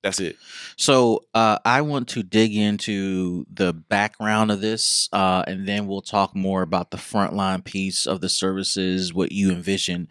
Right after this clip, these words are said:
Speaker 1: Mm-hmm.
Speaker 2: Um, so again, shout out to D C F and all that they're trying to do with families, um, and, and fathers.
Speaker 1: Mm-hmm.
Speaker 2: Uh, I wanna talk about launching a new venture, venture and funding it.
Speaker 1: Mm.
Speaker 2: Because what this represents, and, and as you gave the kind of the story of,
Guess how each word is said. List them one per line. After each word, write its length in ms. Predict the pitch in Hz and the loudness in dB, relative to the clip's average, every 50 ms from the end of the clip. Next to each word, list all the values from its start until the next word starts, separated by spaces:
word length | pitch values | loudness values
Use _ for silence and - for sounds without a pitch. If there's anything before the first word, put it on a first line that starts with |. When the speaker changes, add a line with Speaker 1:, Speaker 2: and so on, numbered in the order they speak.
| - - | -10 -12
Speaker 1:
Mm-hmm. 440 | 95 98 101 107 - - - - | -12 -10 -10 -12 -14 -12 -6 0
Speaker 2:
Um, 520 | 98 104 101 98 95 95 92 90 92 92 90 | 2 2 2 2 2 0 -2 -2 -4 -6 -6
so 160 | - 107 104 | -6 -6 -4
again, 240 | 104 107 107 104 104 | -2 0 0 2 4
shout 180 | - 110 101 | 4 4 4
out 120 | 95 92 - | 4 2 -2
to 60 | 90 | -6
D 140 | 92 101 98 | -6 -6 -6
C 240 | - - 98 92 90 | -4 -4 -2 -2 -2
F 240 | 87 90 - - | -2 -2 -4 -4
and 140 | 92 87 85 | -4 -4 -2
all 160 | 85 90 90 | -2 -2 -2
that 160 | 87 87 85 - | -2 -4 -6 -6
they're 100 | 87 85 | -6 -6
trying 240 | - - 95 90 | -4 -2 -2 -2
to 60 | 87 85 | -4 -4
do 260 | 78 87 87 98 104 | -8 -8 -8 -8 -8
with 160 | 92 67 - | -10 -12 -10
families, 640 | _ - 92 92 95 95 95 95 98 95 - - - - | _ -2 0 2 2 2 2 0 -2 -2 -4 -6 -8 -6
um, 420 | - 90 87 87 87 85 85 80 - - | -8 -6 -6 -6 -6 -6 -8 -8 -8 -8
and, 340 | 87 95 90 87 85 82 - - | -8 -6 -6 -6 -8 -10 -10 -12
and 160 | 87 90 - | -12 -12 -8
fathers. 500 | - 92 87 87 87 92 95 92 - - - - - - | -6 -6 -4 -4 -6 -8 -8 -10 -10 -12 -14 -18 -20 -18
Speaker 1:
Mm-hmm. 180 | 87 85 90 92 - | -16 -14 -14 -8 -2
Speaker 2:
Uh, 160 | - 95 - - | -2 -2 0 2
I 140 | - 123 | 2 2
wanna 220 | 180 269 349 269 - | 2 2 0 -6 -4
talk 280 | - - 113 98 - | -2 0 0 0 0
about 320 | 98 82 92 90 87 - 90 | -2 0 2 2 2 0 0
launching 320 | 101 104 107 104 - 104 | 0 2 2 2 0 -2
a 60 | 98 | -4
new 140 | 95 92 90 | -4 -4 -6
venture, 520 | 82 82 98 98 98 92 90 87 85 - _ - | -6 -4 -2 -2 -2 -2 -4 -6 -8 -8 _ -10
venture 460 | 98 92 117 123 120 - - 90 - - | -4 0 0 0 0 0 -2 -4 -4 -4
and 160 | 95 92 - | -6 -8 -8
funding 440 | - - - 123 117 101 87 78 - | -6 0 0 2 2 0 -2 -8 -8
it. 180 | - - - _ _ - 110 | -12 -14 -16 _ _ -6 -4
Speaker 1:
Mm. 240 | 127 131 101 - | -4 -4 -2 -2
Speaker 2:
Because 340 | 120 110 - 123 113 104 104 | -2 0 2 2 2 2 2
what 160 | 127 131 127 | 2 0 2
this 220 | - 156 156 - 156 | 2 0 0 2 2
represents, 800 | 147 135 - 113 101 95 95 120 123 110 98 98 - - - | 0 0 2 0 0 2 4 4 4 4 2 2 0 0 0
and, 140 | - 110 107 - | -2 -4 -4 -4
and 180 | 110 110 98 | -4 -4 -2
as 180 | 98 113 107 101 | -2 -2 -4 -4
you 80 | 107 | -8
gave 260 | 98 - 110 110 101 92 | -6 -6 -4 -4 -4 -6
the 80 | 104 | -6
kind 220 | - - 113 98 95 | -4 -2 0 0 0
of 60 | 87 | 0
the 80 | 87 | -2
story 340 | - - - 120 110 101 92 | -2 0 2 4 4 4 4
of, 160 | 87 82 - | 4 2 0